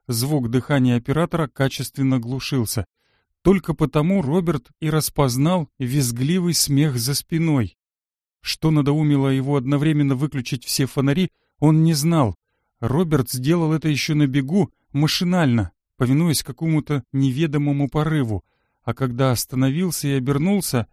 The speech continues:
тыча винтовкой во влажный полумрак, что-то вдруг бесшумно скользнуло выше него, правее метрах в пяти. Лианы только колыхнулись и снова замерли. Роберт, отдыхиваясь, уперся спиной в дерево.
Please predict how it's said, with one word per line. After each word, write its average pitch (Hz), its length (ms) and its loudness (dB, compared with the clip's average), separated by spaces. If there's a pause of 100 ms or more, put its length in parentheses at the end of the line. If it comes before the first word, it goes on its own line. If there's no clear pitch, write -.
(140)
тыча 135 300 -4
винтовкой 123 500 -2
во 123 120 0
влажный 117 380 -2
полумрак, 127 520 0 (480)
что-то - 440 -6
вдруг 135 320 -2
бесшумно 135 640 0
скользнуло 135 560 0
выше 139 340 -2
него, 135 360 2 (140)
правее 160 400 2
метрах 151 380 0
в - 120 -14
пяти. 151 460 -2 (340)
Лианы 123 420 2
только 123 300 -2
колыхнулись 143 760 0 (180)
и 127 100 -4
снова 135 440 0
замерли. 107 600 0 (1200)
Роберт, 120 580 -2
отдыхиваясь, 123 800 -2 (220)
уперся 151 520 -2
спиной 135 420 0
в 127 100 -6
дерево. 123 440 0